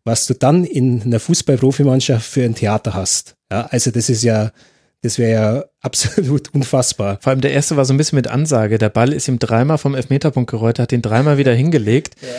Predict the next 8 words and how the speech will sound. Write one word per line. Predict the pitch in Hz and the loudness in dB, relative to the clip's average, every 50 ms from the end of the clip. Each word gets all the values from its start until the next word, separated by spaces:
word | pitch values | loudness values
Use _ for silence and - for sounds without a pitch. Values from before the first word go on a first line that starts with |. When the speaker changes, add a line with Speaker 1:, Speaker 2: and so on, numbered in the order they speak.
| - - - - - - _ _ - | -12 -14 -16 -18 -20 -20 _ _ -2
Speaker 2:
Und | 165 151 135 151 147 139 139 | -2 -2 -2 -2 -4 -2 0
du | 127 | 0
hast | 147 151 - | 2 2 2
schon | - 156 147 | 2 2 2
gesehen, | 135 131 143 143 143 147 | 2 2 2 2 2 2
oh | 135 131 | 2 2
je, | 123 127 127 131 127 | 2 4 2 2 2
also | 113 110 107 117 120 120 123 123 | 2 0 2 2 0 0 0 -4